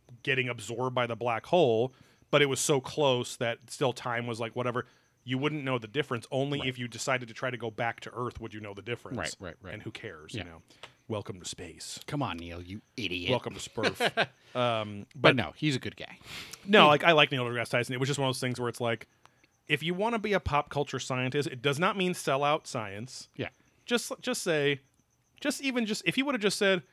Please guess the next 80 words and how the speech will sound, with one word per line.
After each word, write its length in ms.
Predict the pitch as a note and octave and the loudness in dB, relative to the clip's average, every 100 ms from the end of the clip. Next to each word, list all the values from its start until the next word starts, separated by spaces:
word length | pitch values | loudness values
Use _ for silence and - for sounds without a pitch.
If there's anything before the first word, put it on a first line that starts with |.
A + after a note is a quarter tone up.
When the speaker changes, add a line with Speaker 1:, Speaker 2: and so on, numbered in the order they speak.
| _ _ _ | _ _ _
Speaker 1:
"I 100 | G3 | 2
understood, 500 | A3+ G#3 - C3+ B2+ B2+ | 4 2 0 0 2 2
like, 140 | C3+ | 2
all 160 | E3+ G3 | 6 6
those 180 | F#3 - | 6 2
things 240 | D#3 D3 | 0 -2
theoretically 440 | - B2+ B2+ B2 B2+ | 0 2 2 2 0
make 180 | A#2 | -2
sense. 200 | - A#2+ - | -2 -4 2
I 120 | E3+ | 2
just 140 | G3+ E3+ | 2 0
maybe 180 | D#3+ C#3+ | 0 0
would've 240 | B2+ A#2+ | -2 -2
done 140 | B2 | -2
it 60 | A#2+ | -2
differently 280 | A2+ A2+ A2+ | -4 -4 -6
if 80 | G#2+ | -4
I 120 | A2+ | -2
was 100 | A#2 | 0
doing," 160 | B2+ C3+ | 0 -2
'cause 100 | F#3+ | -2
then 140 | C4 | -2
that's 160 | B3 - | -2 -2
an 60 | |
interesting 400 | D3 D3+ D3+ - B2+ | -4 -4 -4 -4 -2
conversation 440 | C3+ A2+ A#2 D3+ C#3 | -2 -2 0 0 0
Speaker 2:
Yeah. 40 | B2+ | -2
Speaker 1:
where 20 | |
it's 80 | A#2+ | -2
like, 120 | D3 | 2
"Oh, 240 | G3 A#2 - - - | 4 4 0 -12 -6
how 180 | - G#3+ | 4 6
would 100 | A3 | 6
Neil 180 | G3 G3+ | 2 0
deGrasse 360 | F3 D#3 F3 - | 2 4 4 2
Tyson 380 | - A#3 - B2+ | -6 -4 -4 -4
have 160 | A#2 | -4
written 320 | A2 A#2 A2 A2 | -4 -4 -6 -8
Interstellar?" 640 | B2+ A#2 G2+ - G2+ E2+ E2+ | -8 -6 -8 -8 -10 -10 2
Speaker 2:
Or, 120 | E3+ | 4
Speaker 1:
right? 60 | D3 | 6
Speaker 2:
"Hey, 360 | G3+ F3+ F#2 - | 6 6 4 -4
thanks 260 | - D#3+ G#3 | -2 0 0
for 100 | - | -2
making 480 | G3+ G3+ G3+ F#3+ F3+ | 0 0 0 -2 -2
a 140 | B2 G#2+ | -4 -4
blockbuster 640 | G2+ G#2+ C3 D3 C#3+ D3+ | -2 -2 0 -2 -2 0
movie 220 | D3 D#3 | 0 0
that 180 | C3 A#2+ | 0 -2
might 200 | A#2 D#3 | 0 -2
get 140 | F3 D#3 | -2 -2
more 180 | C3 C#3+ | 0 0
people 340 | - C#3 C3+ | 0 -2 0
into 240 | A#2 B2+ | -2 -2
physics 400 | A2 - G2+ - B2 | -6 -6 -6 -6 -6
Speaker 1:
Exactly, 520 | A#2+ B2 G2 - F2 | -2 -2 -4 -8 -10
Speaker 2:
and 60 | F#2 | -8
Speaker 1:
yes. 80 | |
Speaker 2:
space 300 | - G2 E2 | -8 -8 -8
Speaker 1:
Instead 180 | - C3 | -6 -4
of 60 | A#2+ | -2
Speaker 2:
travel 20 | |
Speaker 1:
being 120 | A#2 | -4
a 20 | |
Speaker 2:
and 80 | A2 | -4
how 160 | - G#2 | -4 -6
Speaker 1:
bummer 80 | G2+ | -6
Speaker 2:
these 100 | F#2+ | -8
Speaker 1:
about 60 | F#2+ | -8
Speaker 2:
things 120 | F2+ | -10
Speaker 1:
it. 40 | F#2 | -10
Speaker 2:
are." 220 | D2+ - | -14 -6
Speaker 1:
'Cause 140 | - D#3+ | -2 0
he 60 | |
Speaker 2:
Yeah. 40 | G#3+ | 0
Speaker 1:
did, 120 | C4+ | 2
like, 160 | A#3+ G#3+ | 4 6
a 80 | F3+ | 4
whole, 320 | F3 F#3 F#3+ | 4 4 4
like, 300 | F#3+ D#3+ | 4 2